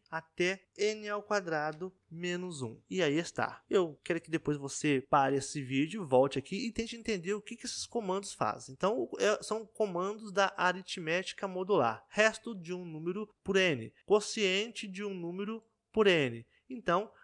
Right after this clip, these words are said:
fazendo uma combinação linear disso com vetores, né? Multiplicando o resto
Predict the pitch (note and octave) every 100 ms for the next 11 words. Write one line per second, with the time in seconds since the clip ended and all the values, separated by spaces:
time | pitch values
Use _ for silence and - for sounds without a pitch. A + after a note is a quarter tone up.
0 | _ - F#3+ G3 G3 F#3+ F3 D#3+ E3+ D#3+
1 | D3 C#3+ C#3+ _ - C3+ D3 D#3+ E3 -
2 | G3 _ D3+ D3 C3 D#3+ - E3+ G3 A#3
3 | E3+ A3+ G#3 D3 - D#3 D3+ C#3 C#3 C3
4 | C3+ C#3 - D3+